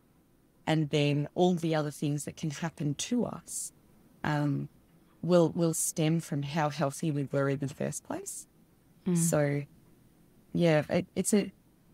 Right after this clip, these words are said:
Speaker 1: it's a tricky one in one regard, but there's definitely things you can do to manipulate your breast with your hands to, to set your tissue up to be less vulnerable is probably a better way to put it. We have a, we have a heap of different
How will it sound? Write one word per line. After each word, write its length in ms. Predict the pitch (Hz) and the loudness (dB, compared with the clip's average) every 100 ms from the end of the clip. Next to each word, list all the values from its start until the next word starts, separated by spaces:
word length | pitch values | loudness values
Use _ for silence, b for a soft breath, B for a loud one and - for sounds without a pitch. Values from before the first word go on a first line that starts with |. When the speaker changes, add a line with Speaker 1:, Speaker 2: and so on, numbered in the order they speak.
| - | -8
Speaker 1:
it's 160 | - | -4
a 60 | 208 | -2
tricky 420 | - 254 - 277 | -2 -4 -2 0
one 220 | 214 175 | 2 2
in 160 | 160 151 | 2 2
one 200 | 147 160 | 0 0
regard, 460 | 160 156 143 139 143 | 0 2 2 0 -2
but 180 | 156 - - _ _ _ | -4 -4 -10 _ _ _
there's 220 | 180 180 | -2 -2
definitely 400 | - 180 - 240 | -2 -6 -4 -4
things 380 | 220 - 165 160 | -4 -2 0 0
you 60 | 160 | -4
can 240 | - 156 | -4 -2
do 240 | 139 143 147 | -2 -2 -2
to 220 | - 165 | -2 0
manipulate 680 | 147 147 156 - 190 175 - | 2 2 0 -2 -2 0 -2
your 180 | 165 147 | -2 -4
breast 500 | - 143 165 220 - | -2 -2 -2 -4 -4
with 200 | 160 - | -4 -2
your 140 | 147 147 - - - | -4 -6 -16 -20 -12
hands 300 | 240 - - - _ _ _ - | -12 -10 -14 -20 _ _ _ -4
to, 180 | 175 | -2
to 180 | 156 - | 0 -2
set 340 | 180 - 185 - | -2 0 -2 0
your 180 | 175 165 | 0 0
tissue 480 | - 170 - 160 - | 0 -2 0 0 -2
up 240 | - 151 - - | 0 0 -2 -8
to 100 | - | -8
be 320 | 156 151 147 - - | -4 -2 -4 -8 -6
less 360 | 160 160 147 | -2 -2 -2
vulnerable 720 | 156 147 143 185 226 320 415 403 | -2 2 2 0 -2 -2 -2 -4
is 140 | - - | -6 -6
probably 340 | - 160 165 | -4 -2 0
a 60 | 156 | 0
better 220 | 147 151 | 0 0
way 160 | 156 143 | 0 -2
to 60 | |
put 260 | - - 170 | -6 -8 -8
it. 120 | - _ _ _ _ _ _ _ | -10 _ _ _ _ _ _ _
We 200 | 202 233 | 0 4
have 140 | 320 262 | 6 6
a, 120 | 190 - | 6 4
we 140 | 220 | 2
have 140 | 233 | 4
a 120 | 180 123 | 2 0
heap 440 | - - 175 165 | -4 -2 -2 0
of 120 | 156 | -4
different 360 | 143 151 160 147 | -8 -8 -8 -8